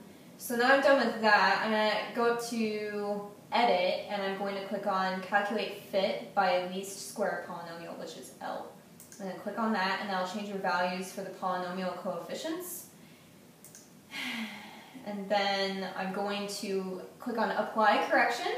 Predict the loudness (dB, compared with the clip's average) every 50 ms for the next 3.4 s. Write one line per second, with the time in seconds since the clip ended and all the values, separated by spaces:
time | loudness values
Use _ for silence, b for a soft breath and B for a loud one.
0 | -4 -4 -4 0 2 4 4 4 2 2 0 0 -2 -2 0 0 0 -2 0 0
1 | -2 -2 -2 -4 -6 -8 -8 -8 -8 -10 -14 -14 -8 -2 0 2 2 2 0 -2
2 | -2 -4 -6 -4 -2 0 0 0 0 -2 -4 -6 -8 -12 -8 -4 -4 -2 -2 -4
3 | -6 -8 -10 -12 -6 -4 -4 -2